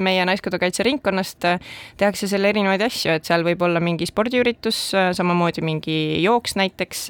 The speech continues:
äh, midagi lastele, Naiskodukaitsjad tihti õpetavad seal, ähm, esmaabi andmist või kriisivalmidust, äh, ja selliseid asju. Aga see jälle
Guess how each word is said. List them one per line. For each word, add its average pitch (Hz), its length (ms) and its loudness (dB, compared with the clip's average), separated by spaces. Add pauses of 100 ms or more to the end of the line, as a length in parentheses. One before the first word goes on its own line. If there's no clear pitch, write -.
äh, - 300 -4 (300)
midagi 185 240 2
lastele, 185 480 2
Naiskodukaitsjad 175 600 -2
tihti 175 300 -2
õpetavad 160 420 -2
seal, 160 300 0 (140)
ähm, 160 420 0 (180)
esmaabi 202 480 2
andmist 190 400 -2
või 165 240 -2
kriisivalmidust, 175 960 -4
äh, 160 220 -2
ja 160 100 -4
selliseid 160 320 -6
asju. - 240 -8 (160)
Aga 185 200 0
see 208 120 4
jälle 180 220 2